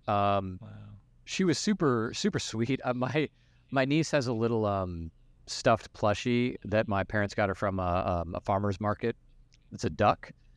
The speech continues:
Speaker 1: And, uh, I took the duck around backstage, and I had the duck pose with everybody in the cast, uh, the security
Speaker 2: <laughs>
Speaker 1: staff, the front of house staff, and I asked, uh, I asked her if she would pose with the duck, and she was like, "Sure." And so somewhere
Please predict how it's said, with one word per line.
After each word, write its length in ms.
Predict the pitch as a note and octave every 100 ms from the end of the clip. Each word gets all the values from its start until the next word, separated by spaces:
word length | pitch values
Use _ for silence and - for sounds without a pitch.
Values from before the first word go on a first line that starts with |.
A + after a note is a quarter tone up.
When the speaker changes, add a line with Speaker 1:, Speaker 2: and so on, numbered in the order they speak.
| - - _ -
Speaker 1:
And, 340 | G#2+ G2+ F#2
uh, 300 | F#2 F#2 E2+ -
I 120 | G2 -
took 320 | - - C3+ - -
the 140 | C3
duck 400 | A2+ A#2 G2+ - -
around 440 | A2 G2+ G2 G2 F2+
backstage, 800 | F#2+ F2+ - - F2+ E2 D#2+ F2+
and 100 | E2+
I 60 | E2
had 220 | G2 D#2+
the 80 | D#2
duck 360 | F#2 F2 -
pose 260 | - F2+ E2
with 120 | F#2
everybody 260 | F#2+ E2 F2
in 60 |
the 60 | D#2+
cast, 560 | - B2+ B2 - - - - - _ - -
uh, 220 | G2+ E2+
the 100 | E2+
security 420 | A#2+ - G3+ B2+ A#2+
Speaker 2:
<laughs> 100 | -
Speaker 1:
staff, 320 | A#2+ A2+ -
the 60 | -
front 180 | G#2+
of 60 | F#2+
house 240 | A2 A2 -
staff, 420 | A#2+ A2 G#2+ -
and 180 | - G#2
I 60 | G2+
asked, 320 | G2+ - -
uh, 300 | G#2+ G2 F2+ F2 - _ _ _ A#2+
I 40 |
asked 200 | C3 -
her 100 | D3
if 80 | B2
she 140 | B2+
would 160 | G#2 -
pose 260 | B2 A#2
with 140 | G#2+ G2
the 60 |
duck, 300 | G2 A#2+ A2
and 80 | G2+
she 120 | -
was 100 | A#2+
like, 140 | C3 -
"Sure." 420 | - G#3 C#3 F2
And 140 | G2
so 200 | - A2
somewhere 460 | G#2 D#3 D#3+ E3